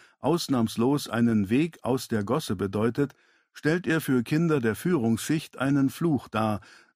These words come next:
da er zwangsläufig den Verlust von Familie, Freunden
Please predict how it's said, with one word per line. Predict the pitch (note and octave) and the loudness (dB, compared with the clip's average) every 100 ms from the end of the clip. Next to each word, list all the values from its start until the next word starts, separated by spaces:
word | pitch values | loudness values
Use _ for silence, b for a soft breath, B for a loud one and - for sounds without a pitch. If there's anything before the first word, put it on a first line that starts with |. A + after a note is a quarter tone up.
| - | -2
da | D3 D3+ | 2 2
er | D#3 | 0
zwangsläufig | C#3+ C3+ E3 - B2 A#2+ B2+ D#3+ - | 0 0 0 0 0 0 0 -2 0
den | C3+ | 0
Verlust | B2 A2+ A#2 D#3+ - - | 2 2 2 0 -6 -2
von | C#3 B2+ | 0 0
Familie, | G#2+ A2 C3 C#3+ C#3+ C3+ | 2 4 4 4 2 0
Freunden | - A2+ B2 A#2+ C3+ | 0 2 2 2 2